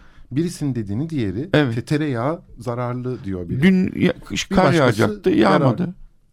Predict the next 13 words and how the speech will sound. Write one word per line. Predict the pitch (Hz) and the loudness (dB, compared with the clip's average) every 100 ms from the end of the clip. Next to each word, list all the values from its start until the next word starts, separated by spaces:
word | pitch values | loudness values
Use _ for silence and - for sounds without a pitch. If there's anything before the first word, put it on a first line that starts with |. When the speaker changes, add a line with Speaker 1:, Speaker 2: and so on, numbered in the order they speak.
| - | -12
Speaker 1:
Mesela. | 127 120 143 - 117 92 82 | -8 -2 -2 0 -4 -4 -2
Speaker 2:
Yani | 120 101 101 - | 2 4 4 4
bir | - | 0
Speaker 1:
Evet. | 110 | 2
Speaker 2:
türlü | 170 185 | 4 4
inanamıyoruz | 196 - - - - | 4 2 4 2 2
yani. | 113 - | 2 2
Speaker 1:
<laughs> | 220 240 - 302 - 302 - - - - - - | 4 2 2 0 2 -2 0 -6 -4 -8 -8 -4
Ve | 135 | -4
bu | 170 190 | -2 -4
da | 156 | -4
artık | 156 - 196 | -4 -6 -10
şeye, | - 151 143 | -4 -2 -2